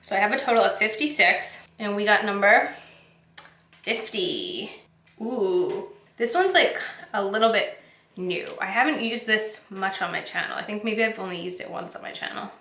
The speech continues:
Okay, the next category is foundation. And for foundation, I got two new in September, but also used up one. And now I have sixty-six. Oh, and I just, I didn't even look at which one I drew yet. I do wanna say if I get one that's self-tanned, I'm just redrawing because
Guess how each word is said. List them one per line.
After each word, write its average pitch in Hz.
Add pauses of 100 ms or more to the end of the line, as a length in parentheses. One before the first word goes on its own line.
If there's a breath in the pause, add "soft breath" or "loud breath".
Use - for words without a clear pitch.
(220)
Okay, 226
the 226
next 226
category 226
is 208
foundation. 180
And 214
for 214
foundation, 214
I 202
got 185
two 277
new 247
in 226
September, 220
but 190
also 196
used 190
up 170
one. 269 (280)
And 196
now 190
I 190
have 196
sixty-six. - (1200)
Oh, 190
and 196
I 196
just, 214
I 208
didn't 226
even 214
look 185
at 185
which 185
one 196
I 196
drew 185
yet. 202
I 202
do 214
wanna 208
say 180
if 202
I 196
get 185
one 214
that's 190
self-tanned, 180 (340 loud breath)
I'm 208
just 208
redrawing 180
because 170